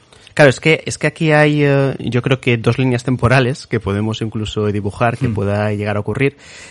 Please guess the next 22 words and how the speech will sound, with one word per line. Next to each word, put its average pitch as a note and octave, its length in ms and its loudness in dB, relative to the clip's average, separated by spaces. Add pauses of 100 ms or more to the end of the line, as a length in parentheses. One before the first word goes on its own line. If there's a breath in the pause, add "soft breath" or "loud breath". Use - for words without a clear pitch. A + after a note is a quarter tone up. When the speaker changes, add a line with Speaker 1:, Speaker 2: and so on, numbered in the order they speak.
(160 loud breath)
Speaker 1:
que A2+ 300 2
una C3+ 220 4
sería C3+ 280 -2
esa B2+ 160 -6
que A#2+ 60 -8
hemos B2 160 -4
comentado A#2 400 0
antes, D#3 400 -2
de, G2 440 -4
vale, G2 280 -6
tienes G2 180 -6
diferentes G2 340 -8
objetos C#3 640 -2
que - 80 -14
son G2+ 200 -10
N G2 100 -8
F G#2+ 140 -8
T C#3 380 0
y C3+ 60 -2
los G2+ 140 -6
puedes A2 640 -2
usar B2 480 -2